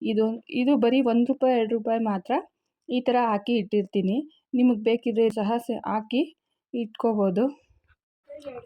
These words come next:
ಒಂದ್, ಒಂದ್ ರೂಪಾಯಿ ಸೇರಿಸಿದ್ರೆ ಹತ್ತು ರೂಪಾಯಿ, ಹತ್ತು ರೂಪಾಯಿದು ಹತ್ತು ಹಾಕಿದ್ರೆ ನೂರು ರೂಪಾಯಿ ಆಗುತ್ತೆ. So ನೂರು ರೂಪಾಯಿದು ಹತ್ತು ನೋಟ್ ಹಾಕಿದ್ರೆ ಸಾವಿರ ರೂಪಾಯಿ ಆಗುತ್ತೆ ಅನ್ನೋದು ನನ್ನ ಭಾವನೆ.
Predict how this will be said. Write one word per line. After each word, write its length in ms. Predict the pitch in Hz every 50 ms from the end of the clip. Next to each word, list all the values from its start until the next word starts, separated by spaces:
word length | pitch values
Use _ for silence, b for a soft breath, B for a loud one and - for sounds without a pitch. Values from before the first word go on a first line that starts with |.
| - - - _ _ - 240 233
ಒಂದ್, 300 | 240 240 240 262 262 269
ಒಂದ್ 160 | 277 269 262
ರೂಪಾಯಿ 340 | 240 233 233 233 233 240 240
ಸೇರಿಸಿದ್ರೆ 540 | 233 233 220 214 208 - 214 202 190 214 233
ಹತ್ತು 320 | 214 220 180 - - 214
ರೂಪಾಯಿ, 380 | 208 202 202 196 196 196 220 220
ಹತ್ತು 300 | 214 214 202 208 - 240
ರೂಪಾಯಿದು 460 | 233 - 226 220 220 220 196 240 220
ಹತ್ತು 320 | 202 208 196 - - 226
ಹಾಕಿದ್ರೆ 380 | 220 214 220 - 214 202 220 214
ನೂರು 200 | 214 208 208 202
ರೂಪಾಯಿ 280 | 202 202 - 214 208 208
ಆಗುತ್ತೆ. 380 | 208 196 185 190 185 - 202
So 300 | 196 196 - 214 214 214
ನೂರು 180 | 208 214 233 240
ರೂಪಾಯಿದು 600 | 247 233 233 - 226 214 208 208 202 190 240 311 330 B B B B B B B -
ಹತ್ತು 220 | 220 226 - 254
ನೋಟ್ 160 | 240 240 233 226
ಹಾಕಿದ್ರೆ 520 | 220 208 214 - 202 196 214 240 302 359 - _ -
ಸಾವಿರ 240 | - 214 214 214 214
ರೂಪಾಯಿ 220 | 214 - 220 220
ಆಗುತ್ತೆ 380 | 214 208 196 208 196 - - 208
ಅನ್ನೋದು 340 | 208 202 196 196 185 226 302
ನನ್ನ 320 | 302 254 214 214 208 208
ಭಾವನೆ. 380 | 196 202 190 185 185 190 208